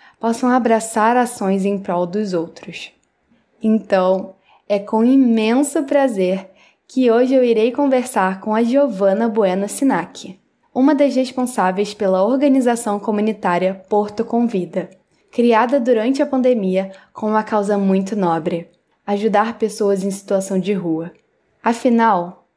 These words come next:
a recomendação nesse momento é: fique em casa. Mas e o que acontece com quem não tem um teto para se abrigar? No Brasil,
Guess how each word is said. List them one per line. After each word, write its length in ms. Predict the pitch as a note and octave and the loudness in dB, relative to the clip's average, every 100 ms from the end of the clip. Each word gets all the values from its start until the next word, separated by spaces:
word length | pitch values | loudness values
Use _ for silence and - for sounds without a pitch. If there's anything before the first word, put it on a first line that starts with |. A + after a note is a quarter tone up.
| _ - | _ -4
a 60 | |
recomendação 800 | A3+ C4+ C#4+ C#4 C4+ A#3+ A#3+ A3+ | 0 0 2 2 2 0 0 0
nesse 240 | A#3+ A#3 | 0 0
momento 460 | A#3 G#3+ A3+ A#3 C4 | -2 0 -2 0 0
é: 280 | E3+ F3 - _ | -2 -6 -16 _
fique 380 | - C4+ C4+ C4+ | -2 -2 0 0
em 80 | B3 | 0
casa. 560 | B3 E3+ E3 F3 E3 - _ _ _ _ - _ - | -2 -4 -4 -4 -8 -8 _ _ _ _ -20 _ -4
Mas 920 | A3 G#3+ A3 G#3+ G#3+ G#3+ - - _ _ _ _ - | 0 2 2 0 -2 -4 -8 -14 _ _ _ _ -6
e 40 | C4+ | -4
o 80 | |
que 100 | C4+ | -2
acontece 760 | F4 F4 E4+ - A#3 A#3+ B3 C4 | -2 2 0 2 2 2 -2 -6
com 260 | - B3+ | -2 -2
quem 220 | B3 D#4+ F4+ | 0 0 2
não 180 | F#4 | 2
tem 180 | F4 C#4+ | 2 2
um 140 | C#4 C4+ | 0 0
teto 260 | A3+ A#3 | 0 0
para 220 | A3+ G#3+ | -2 -2
se 160 | G#3 G#3+ | -2 -2
abrigar? 580 | F#3+ F#3+ F3 E3 - - _ _ _ _ A3 | -2 -2 -2 -4 -10 -20 _ _ _ _ 0
No 160 | A3+ | 2
Brasil, 640 | A3 G3+ F#3+ G3 F#3+ F#3+ | 4 2 2 0 -2 -4